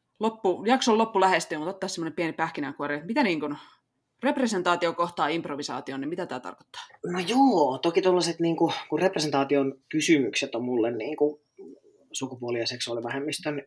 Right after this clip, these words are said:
Speaker 2: edustajana hirveän lähellä sydäntä, ja ne on tavallaan asioita, mitä mä mietin tosi paljon mun oman työni kautta,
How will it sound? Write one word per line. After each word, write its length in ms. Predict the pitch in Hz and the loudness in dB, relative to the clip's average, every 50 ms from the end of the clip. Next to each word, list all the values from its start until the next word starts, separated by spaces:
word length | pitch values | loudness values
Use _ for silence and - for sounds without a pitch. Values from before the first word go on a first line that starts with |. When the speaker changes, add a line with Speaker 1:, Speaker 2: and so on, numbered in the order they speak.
| - | -2
Speaker 2:
edustajana 680 | - 139 135 139 139 - - - 139 147 156 160 160 151 | 0 2 4 4 2 0 0 -6 -6 -4 -4 -4 -4 -4
hirveän 340 | 151 143 139 135 127 123 | -4 -2 -2 -2 0 0
lähellä 260 | 123 123 - 131 123 123 | 0 0 0 0 0 -2
sydäntä, 440 | - 139 131 123 123 123 127 139 | 0 -2 -2 -2 -2 -4 -6 -8
ja 100 | 135 95 | -8 -8
ne 80 | 127 135 | -6 -8
on 60 | 131 | -8
tavallaan 300 | 120 113 117 123 107 92 | -8 -8 -6 -6 -6 -4
asioita, 300 | 123 - 123 120 117 120 | -6 -6 -6 -6 -6 -6
mitä 160 | 120 127 - | -8 -6 -8
mä 100 | 117 120 | -6 -4
mietin 460 | 131 147 160 170 165 147 147 139 131 123 | 0 2 2 2 2 0 0 -2 -4 -4
tosi 200 | - - 139 - | -4 -6 -6 -4
paljon 440 | - 135 120 127 131 120 127 131 139 - _ _ _ _ _ _ _ _ _ - | -2 -2 0 0 0 0 0 -2 -4 -6 _ _ _ _ _ _ _ _ _ -12
mun 260 | 123 123 120 120 - - | -8 -6 -6 -6 -6 -4
oman 260 | 123 123 123 123 120 | -2 -2 -2 -2 -2
työni 300 | - 127 120 117 110 107 | 0 0 2 2 0 -2
kautta, 640 | - - 117 113 110 120 - _ _ - 147 143 | -2 -2 0 0 0 -2 -2 _ _ -2 -2 -2